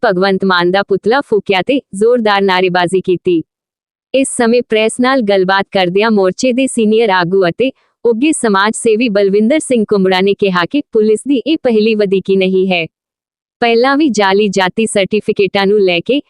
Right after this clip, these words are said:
ਰਿਜ਼ਰਵੇਸ਼ਨ ਚੋਰ ਫੜੋ ਮੋਰਚੇ ਤੇ ਇੱਕ ਧਰਨੇ ਦੌਰਾਨ ਮੇਰੇ ਅਤੇ ਮੇਰੀ ਪਤਨੀ ਗੁਰਨਾਮ ਕੌਰ ਦੇ ਖਿਲਾਫ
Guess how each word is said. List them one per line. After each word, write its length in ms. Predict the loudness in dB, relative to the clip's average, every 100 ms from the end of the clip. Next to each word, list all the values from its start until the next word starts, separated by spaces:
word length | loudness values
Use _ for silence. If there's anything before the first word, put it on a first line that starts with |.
| _ -4
ਰਿਜ਼ਰਵੇਸ਼ਨ 680 | -2 0 0 2 0 0 -2
ਚੋਰ 240 | 0 0 0
ਫੜੋ 320 | 0 2 2
ਮੋਰਚੇ 400 | 2 0 0 -2
ਤੇ 120 | 0
ਇੱਕ 220 | 0 -2 -2
ਧਰਨੇ 320 | -2 2 0
ਦੌਰਾਨ 420 | 0 0 0 -2 -4 _ _ 0
ਮੇਰੇ 300 | 0 2 0 -2
ਅਤੇ 180 | 0
ਮੇਰੀ 300 | 0 2 0
ਪਤਨੀ 380 | 0 -2 0 -2
ਗੁਰਨਾਮ 440 | 0 0 2 0 0
ਕੌਰ 220 | 0 0
ਦੇ 160 | 0
ਖਿਲਾਫ 420 | -2 0 0 0